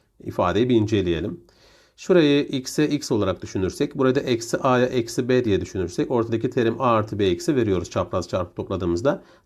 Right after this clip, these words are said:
Dolayısıyla x eksi a çarpı x eksi b olacaktır üst taraf. Alt tarafta mutlak x eksi a,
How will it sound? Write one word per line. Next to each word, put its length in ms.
Dolayısıyla 380
x 280
eksi 260
a 260
çarpı 580
x 280
eksi 360
b 140
olacaktır 640
üst 240
taraf. 200
Alt 240
tarafta 360
mutlak 520
x 240
eksi 440
a, 300